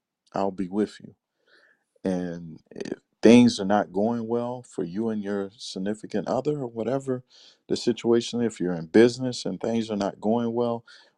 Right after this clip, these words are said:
or you have a job and things are not going well, I got a foundation that will not give away, and God will not let me fail. If he allow it to happen, it's that he might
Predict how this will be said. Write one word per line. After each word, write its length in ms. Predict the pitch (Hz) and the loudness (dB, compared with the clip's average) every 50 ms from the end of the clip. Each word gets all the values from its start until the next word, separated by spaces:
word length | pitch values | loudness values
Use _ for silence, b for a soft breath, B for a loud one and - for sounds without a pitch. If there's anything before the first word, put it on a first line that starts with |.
| B | B
or 400 | - - 92 90 90 87 85 85 | -4 -2 0 0 0 0 -2 -2
you 360 | 85 82 85 87 87 90 87 - | -4 -6 -6 -6 -6 -6 -8 -6
have 260 | - 98 98 95 90 87 | -4 -4 -4 -4 -4 -6
a 80 | 82 | -8
job 640 | 76 - - 107 113 127 127 123 127 127 120 - - | -6 2 4 4 4 4 2 0 0 -2 -2 -4 -8
and 320 | - - 87 85 82 87 _ - | -12 -14 -12 -14 -16 -16 _ -6
things 280 | - 110 113 110 110 113 | -4 -4 -4 -6 -8 -8
are 60 | 107 | -8
not 200 | 107 104 - _ | -8 -8 -8 _
going 300 | - 107 107 107 107 104 | -8 -6 -6 -6 -6 -6
well, 260 | 104 107 104 98 _ _ _ _ _ _ _ - - | -8 -8 -10 -10 _ _ _ _ _ _ _ -14 -14
I 60 | 85 | -10
got 220 | 78 - 92 87 90 | -4 -4 -4 -4 -4
a 60 | - | -8
foundation 920 | - - - 117 120 127 135 135 131 143 131 113 98 - - - - 104 _ _ _ _ _ _ _ _ _ _ _ _ _ _ _ _ _ _ _ _ _ _ _ _ _ _ _ - | -14 -8 -6 -4 -4 -4 -4 -6 -2 -2 -2 -2 -2 -10 -14 -16 -18 -20 _ _ _ _ _ _ _ _ _ _ _ _ _ _ _ _ _ _ _ _ _ _ _ _ _ _ _ -4
that 180 | 90 - - | -4 -4 -4
will 160 | - 87 87 82 | -4 -8 -8 -6
not 340 | 87 95 98 107 107 - | -4 -2 -2 -2 -2 -4
give 180 | - 107 110 107 | -6 -8 -6 -4
away, 380 | 107 104 95 101 98 87 85 82 | -4 -6 -4 -6 -8 -8 -8 -10
and 220 | 78 82 85 82 | -12 -12 -10 -4
God 440 | 78 90 90 98 101 104 101 92 - - | 0 0 2 2 2 0 0 -2 -4 -6
will 220 | - 85 87 82 | -6 -8 -6 -6
not 420 | 85 85 90 95 98 101 95 - _ _ - | -6 -4 -2 -2 -2 -2 -4 -6 _ _ -6
let 320 | - 87 90 90 85 - _ - | -4 -2 0 -2 -2 -4 _ -8
me 180 | 87 87 87 | -8 -8 -8
fail. 520 | - - - - - 98 98 90 85 82 - - | -10 -12 -6 0 0 0 2 0 -2 -4 -4 -6
If 180 | - - - | -8 -4 2
he 120 | - 139 135 | 6 6 8
allow 560 | 120 101 95 101 104 113 131 139 139 139 135 | 8 6 4 4 4 4 4 2 0 -2 -4
it 140 | 127 - _ _ | -6 -12 _ _
to 140 | - - - | -18 -18 -16
happen, 440 | - 123 127 120 110 _ - - - _ b b b b b b b b - | -14 -10 -8 -8 -8 _ -14 -20 -20 _ b b b b b b b b -18
it's 180 | 76 - - - | -16 -16 -12 -4
that 240 | 98 98 87 - - | -4 -4 -4 -4 -8
he 380 | 101 98 104 107 110 117 127 131 | -10 -6 -4 -4 -4 -4 -6 -10
might 420 | 135 117 110 98 95 95 95 92 | -10 -6 -6 -4 -4 -6 -8 -10